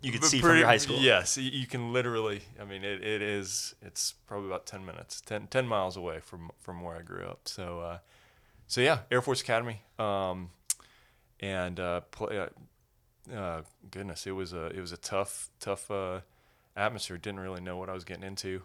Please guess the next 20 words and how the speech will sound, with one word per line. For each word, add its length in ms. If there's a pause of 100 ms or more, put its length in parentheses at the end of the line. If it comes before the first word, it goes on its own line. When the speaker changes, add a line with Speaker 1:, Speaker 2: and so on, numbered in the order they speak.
(140)
Speaker 2:
um, 360
but 180 (200)
I 40
mean, 300 (220)
the 100
soccer 320
team 220
there. 260
I, 200
I 40
guess 220
I, 120
you 120
could 120
say 140
this 140
about 240
just 200
about 240
any, 180